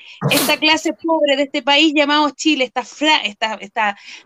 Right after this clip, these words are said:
delgada franja de tierra, como les gusta decir a algunos, ¿cómo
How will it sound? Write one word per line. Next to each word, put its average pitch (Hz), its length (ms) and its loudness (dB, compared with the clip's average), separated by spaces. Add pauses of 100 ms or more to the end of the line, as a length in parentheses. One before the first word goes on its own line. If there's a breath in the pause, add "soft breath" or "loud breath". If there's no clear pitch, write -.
delgada 208 760 0
franja 254 400 -2
de 226 120 -4
tierra, 262 440 0
como 233 160 -6
les 240 120 -4
gusta 254 300 -8
decir 277 300 -4
a 269 40 2
algunos, 254 600 -2 (1200)
¿cómo 349 240 2